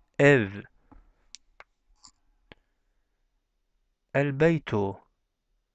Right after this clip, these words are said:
El beytu. El beytu. Yani burada el beyt yazıyor da asıl hali el beytu yani, e, ne ya da kimden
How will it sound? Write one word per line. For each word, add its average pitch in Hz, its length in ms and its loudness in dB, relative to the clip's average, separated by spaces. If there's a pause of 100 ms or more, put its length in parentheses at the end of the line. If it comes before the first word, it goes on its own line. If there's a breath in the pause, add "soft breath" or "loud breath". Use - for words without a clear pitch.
(480)
El 127 240 -6
beytu. 110 640 -4 (1300)
El 123 240 -4
beytu. 107 600 -4 (260)
Yani 104 200 -8
burada 107 220 -6
el 107 220 -6
beyt 123 240 -6
yazıyor 127 300 -6
da 107 140 -6 (300)
asıl - 260 -12
hali 104 240 -6
el 110 260 -10
beytu 107 360 -8
yani, 98 460 -14 (120)
e, 101 340 -14 (160)
ne 104 300 -6 (240)
ya 107 120 -10
da 104 80 -14
kimden 104 560 -14